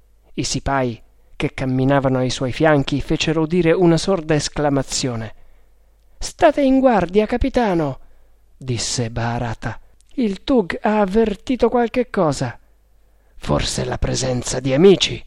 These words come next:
Può essere.» Il medesimo grido si fece udire, ma più forte di prima. Il capitano MacPherson si volse a destra del sentiero.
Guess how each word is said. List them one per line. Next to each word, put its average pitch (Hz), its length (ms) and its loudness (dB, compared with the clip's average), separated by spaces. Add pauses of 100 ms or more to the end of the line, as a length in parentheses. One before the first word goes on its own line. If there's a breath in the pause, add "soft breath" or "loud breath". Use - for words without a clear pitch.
(480)
Può 269 220 4
essere.» 165 640 0 (2000)
Il 131 180 0
medesimo 131 640 2
grido 151 380 2
si 135 160 -6
fece 135 260 -2
udire, 165 480 0 (420 soft breath)
ma 202 140 0
più 170 240 0
forte 156 460 -2
di 147 100 -2
prima. 131 420 -2 (920)
Il 127 260 -10
capitano 127 500 -2
MacPherson 127 800 -2
si - 220 -4
volse 135 500 0
a 147 120 -4
destra 135 500 -4
del 131 160 -4
sentiero. 127 720 -6